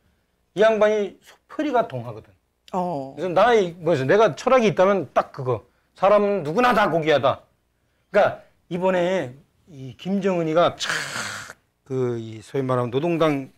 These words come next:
Speaker 1: 연설문을 하면서 인민, 인민 얘기하잖아요.
Speaker 2: 그러니까.
Speaker 1: 근데 얘의 인민은 추상화된 인민이야.
Speaker 2: 그렇죠.
Speaker 1: 그래서 얘가 가끔가다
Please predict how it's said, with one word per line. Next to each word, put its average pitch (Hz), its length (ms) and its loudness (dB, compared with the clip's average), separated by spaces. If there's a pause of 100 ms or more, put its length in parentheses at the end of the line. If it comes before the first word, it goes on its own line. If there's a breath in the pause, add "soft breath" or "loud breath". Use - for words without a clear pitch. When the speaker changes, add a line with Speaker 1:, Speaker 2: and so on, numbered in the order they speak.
(380)
Speaker 1:
연설문을 151 420 0
하면서 127 340 -2
인민, 269 600 -2
인민 226 360 2
얘기하잖아요. 143 480 0
Speaker 2:
그러니까. 214 400 -2
Speaker 1:
근데 185 320 0
얘의 208 320 4
인민은 156 360 -6
추상화된 190 520 -4
인민이야. 113 300 -12
Speaker 2:
그렇죠. 208 240 0
Speaker 1:
그래서 185 120 0
얘가 170 180 2
가끔가다 151 480 -8